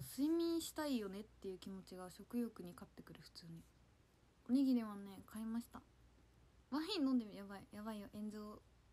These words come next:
どころの騒ぎじゃないよ。こんばんは、こんばんは。そう、そっち、そっち。食トレ？やってない。遅い。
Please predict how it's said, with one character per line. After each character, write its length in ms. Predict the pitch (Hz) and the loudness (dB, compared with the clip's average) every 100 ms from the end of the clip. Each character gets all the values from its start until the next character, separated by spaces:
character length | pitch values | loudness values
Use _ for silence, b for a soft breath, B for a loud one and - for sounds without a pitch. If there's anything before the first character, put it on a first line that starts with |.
| - | -16
ど 80 | - | -12
こ 100 | 202 | -10
ろ 40 | |
の 80 | 185 | -10
騒 240 | 170 208 202 | -10 -8 -8
ぎ 60 | |
じ 60 | 185 | -8
ゃ 40 | |
な 100 | 190 | -10
い 80 | 196 | -10
よ。 80 | 180 202 - b b b b - | -12 -14 -20 b b b b 0
こ 80 | 277 | 6
ん 80 | |
ば 100 | 285 | 8
ん 60 | 285 | 8
は、 140 | 269 - | 8 6
こ 100 | 269 | -4
ん 100 | 285 | -2
ば 100 | 311 | -2
ん 100 | 311 | -2
は。 240 | 311 294 - - - - | -2 -2 -2 -6 -20 -18
そ 80 | - | -14
う、 60 | 208 | -12
そ 100 | - | -14
っ 40 | |
ち、 80 | - | -18
そ 140 | - | -20
っ 20 | - - - - | -20 -20 -20 -20
ち。 60 | - | -6
食 200 | 240 269 | -4 -2
ト 120 | 269 | 2
レ？ 180 | 254 262 - b b b - | 2 2 -4 b b b -14
や 60 | 214 | -4
っ 20 | |
て 160 | 233 | 4
な 300 | 240 233 208 - - - - - | 6 6 2 -4 -16 -20 -20 -16
い。 20 | |
遅 200 | 220 233 | -14 -12
い。 140 | 214 | -12